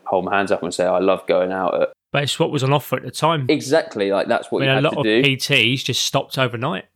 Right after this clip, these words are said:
Speaker 1: Yeah, yeah. And that's
Speaker 2: Myself
Speaker 1: it, and
Speaker 2: included, to be honest with you. <laughs>
Speaker 1: Yeah, yeah, and that's it. Like, I
Speaker 2: Yeah.
Speaker 1: was, 'cause I was new, I definitely felt like I had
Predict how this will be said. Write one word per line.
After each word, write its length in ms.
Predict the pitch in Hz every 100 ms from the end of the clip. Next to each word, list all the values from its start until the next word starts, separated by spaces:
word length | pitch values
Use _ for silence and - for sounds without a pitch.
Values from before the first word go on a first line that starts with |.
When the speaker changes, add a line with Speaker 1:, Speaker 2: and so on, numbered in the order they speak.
| _ _
Speaker 1:
Yeah, 240 | - 123 113
yeah. 240 | 117 117 - - _
And 120 | -
that's 200 | 143 127
Speaker 2:
Myself 180 | 156 165
Speaker 1:
it, 20 |
and 80 | 113
Speaker 2:
included, 300 | 107 160 190
to 80 | 139
be 80 | 123
honest 240 | 143 131
with 80 | 117
you. 240 | 143 135 208
<laughs> 60 |
Speaker 1:
Yeah, 200 | 131 147
yeah, 240 | 139 147 120
and 80 | 135
that's 220 | 123 -
it. 140 | 139
Like, 240 | 113 107 -
I 200 | 127 131
Speaker 2:
Yeah. 60 | 120
Speaker 1:
was, 340 | 110 - -
'cause 140 | - 139
I 120 | 123
was 140 | 110 113
new, 480 | 120 123 95 123 - _ _ _ _ _
I 180 | 107 104
definitely 460 | 101 113 - 101 104
felt 260 | - 107
like 220 | 98 98 107
I 140 | 101
had 380 | 104 98 92